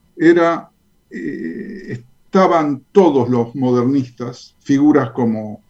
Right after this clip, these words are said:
Rodó, pero figuras como Rubén Darío, este,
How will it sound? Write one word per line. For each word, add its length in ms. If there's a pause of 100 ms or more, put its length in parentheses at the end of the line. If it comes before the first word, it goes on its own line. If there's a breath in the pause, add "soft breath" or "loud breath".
(240)
Rodó, 400
pero 240
figuras 380
como 240
Rubén 340
Darío, 580 (680)
este, 1000